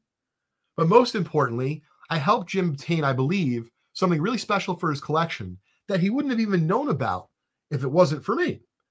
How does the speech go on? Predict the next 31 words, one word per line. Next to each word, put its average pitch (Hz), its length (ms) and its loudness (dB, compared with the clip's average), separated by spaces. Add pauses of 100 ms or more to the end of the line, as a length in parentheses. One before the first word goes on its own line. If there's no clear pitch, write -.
(180)
And 190 100 0
by 269 200 6
the 262 80 6
way, 254 340 2 (1400)
this 240 180 -2
is 233 120 -4
how 214 180 0
much 208 220 0
I 165 80 4
made 156 440 2
off 131 180 0
that 135 120 -2
transaction. 220 600 -4 (920)
Zero. 123 460 4 (840)
The 170 80 -2
reason 202 260 0
why 190 140 4
I'm 165 80 2
sharing 185 320 2
with 156 100 -2
you 143 100 0
like 170 240 0
that 104 160 -6
is 95 120 -8
because 170 340 -4
sometimes 233 460 -2
you 185 80 0
do 180 160 0
things 170 240 -4
for 127 80 -8
people 151 480 -8